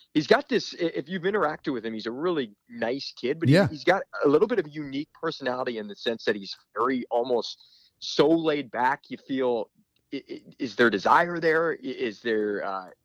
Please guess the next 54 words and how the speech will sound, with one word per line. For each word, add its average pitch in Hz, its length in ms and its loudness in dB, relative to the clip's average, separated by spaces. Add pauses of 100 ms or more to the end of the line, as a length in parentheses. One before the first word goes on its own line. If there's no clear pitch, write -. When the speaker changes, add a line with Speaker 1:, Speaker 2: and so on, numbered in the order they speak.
(140)
Speaker 1:
ambition? 180 680 0 (420)
Uh, 127 80 0 (200)
you 156 160 -2
know, 143 120 8
is, 131 120 2 (100)
does 139 180 2
he 131 80 0
have 127 200 6
a, 139 360 -6
does 135 220 -8
he 135 80 -2
have 135 140 0
a 107 60 -2
pulse? 147 380 -6
And 160 100 -8
that's, 160 280 -6
that's 165 200 -12
kind 202 280 -4
of 196 60 -6
what 139 120 -4
makes 143 240 -4
him 123 80 -12
great, 113 340 -4
because 127 220 -6
that's 123 160 -4
the 131 60 -12
way 107 140 -4
he 98 80 -8
plays. 123 460 -4
Speaker 2:
Yeah. 156 260 6 (380)
Speaker 1:
Um, 113 300 2
but 127 220 2 (120)
sometimes 165 520 0
it, 120 80 0
you, 127 280 -8
when 131 220 -4
you, 120 220 -6
when 120 120 -2
you're 104 120 -2
looking 175 340 0
for 120 400 2 (380)
the, 110 100 -6
just 135 220 -4
a 107 120 2
little 160 220 4
bit 135 140 2
more, 131 400 4 (500)
that, 127 300 6
that's 131 220 4
what 147 100 -4
you 127 40 -10
start - 300 0
thinking. 165 300 -2
But 139 140 4